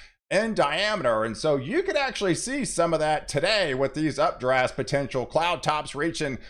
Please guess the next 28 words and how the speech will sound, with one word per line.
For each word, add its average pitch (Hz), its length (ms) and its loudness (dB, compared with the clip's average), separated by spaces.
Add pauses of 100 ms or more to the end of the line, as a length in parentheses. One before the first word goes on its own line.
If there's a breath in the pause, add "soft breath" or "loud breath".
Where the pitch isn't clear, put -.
(260 loud breath)
over 175 320 6
fifty 175 500 2
thousand 147 640 0
feet 196 240 0
at 151 160 -2
times 127 440 0
has 175 280 2
that 165 220 0
potential 147 520 0
in 180 120 0
the 165 100 0
atmosphere. 131 720 -2 (240 loud breath)
So 139 200 -2
yes, 135 520 -2
it 147 120 0
is 135 140 0
a, 120 220 0 (220)
stay 147 300 0
high 170 260 2
alert, 185 540 2 (340 soft breath)
uh, 135 320 2
of 127 320 0
this 143 160 0 (100)
setup 156 640 0
with 160 240 0
large 151 500 2
hail 190 240 4
potential 127 720 -2